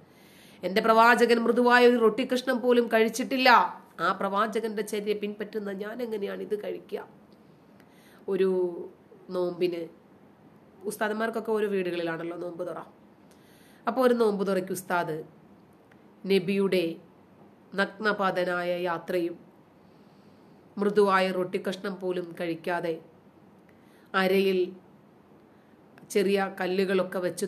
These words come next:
തുണി വെച്ച് മുറുക്കി കെട്ടി യുദ്ധം, കിടങ്ങ് അഹ്സാബ് യുദ്ധം എന്ന് പറഞ്ഞൊരു യുദ്ധമുണ്ട്. ആ, ആ യുദ്ധത്തിന്റെ പേരാണ്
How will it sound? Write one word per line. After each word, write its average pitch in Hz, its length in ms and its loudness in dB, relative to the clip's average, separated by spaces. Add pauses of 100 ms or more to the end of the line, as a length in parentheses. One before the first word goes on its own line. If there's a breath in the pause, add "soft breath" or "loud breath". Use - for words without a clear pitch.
തുണി 180 180 -2
വെച്ച് 185 440 -6 (100)
മുറുക്കി 180 460 -6
കെട്ടി 180 400 -4 (300)
യുദ്ധം, 185 440 -4 (760)
കിടങ്ങ് 190 300 0
അഹ്സാബ് 185 520 -2
യുദ്ധം 180 280 -4
എന്ന് 175 100 -14
പറഞ്ഞൊരു 165 300 -8
യുദ്ധമുണ്ട്. 160 520 -12 (1400 loud breath)
ആ, 175 160 0 (340)
ആ 185 40 0
യുദ്ധത്തിന്റെ 180 500 -4
പേരാണ് 175 460 -4